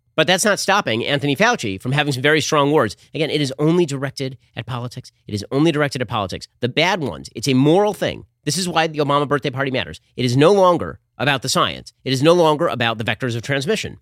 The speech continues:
It is no longer about even the morality of who is responsible for getting covid and whether they ought to take responsibility for themselves.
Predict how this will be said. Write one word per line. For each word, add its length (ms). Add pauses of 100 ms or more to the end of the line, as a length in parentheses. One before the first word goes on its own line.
(180)
It 100
is 80
no 140
longer 280
about 240
even 280
the 80
morality 720 (180)
of 140
who 160
is 120
responsible 500
for 100
getting 200
covid 320 (240)
and 140
whether 200
they 120
ought 120
to 60
take 140
responsibility 640
for 120
themselves. 460